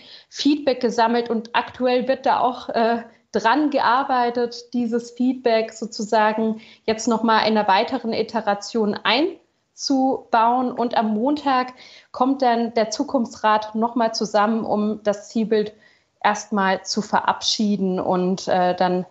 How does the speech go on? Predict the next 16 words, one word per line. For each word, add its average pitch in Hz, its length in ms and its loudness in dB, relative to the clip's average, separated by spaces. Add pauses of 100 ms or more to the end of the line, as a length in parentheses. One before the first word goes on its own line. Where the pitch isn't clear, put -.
(140)
die, 190 200 0
die 196 160 2
nächste 185 400 2
Version 170 480 0
sozusagen, 170 840 -2
ähm, 170 300 -2 (100)
bereitzustellen. 170 800 0
Und 170 140 -4
das 185 180 -4
wird 202 140 0
dann 196 140 2
auch 202 180 2
auf 202 140 0
unserer 190 400 -2
Webseite 220 460 0
veröffentlicht. 220 760 -2